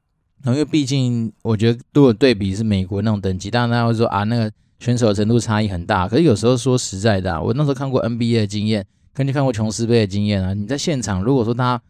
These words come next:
彼此，呃，实力都蛮接近的情况之下，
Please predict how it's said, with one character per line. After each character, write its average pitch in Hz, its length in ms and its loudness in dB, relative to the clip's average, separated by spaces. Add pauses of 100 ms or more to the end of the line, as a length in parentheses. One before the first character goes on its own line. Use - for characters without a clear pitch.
(320)
彼 120 180 -2
此， 101 480 -2
呃， 104 200 -2
实 - 260 -2
力 131 140 4
都 120 100 2
蛮 104 180 0
接 104 220 -2
近 110 160 -4
的 98 120 0
情 95 240 -6
况 104 180 0
之 98 240 -4
下， 98 420 -2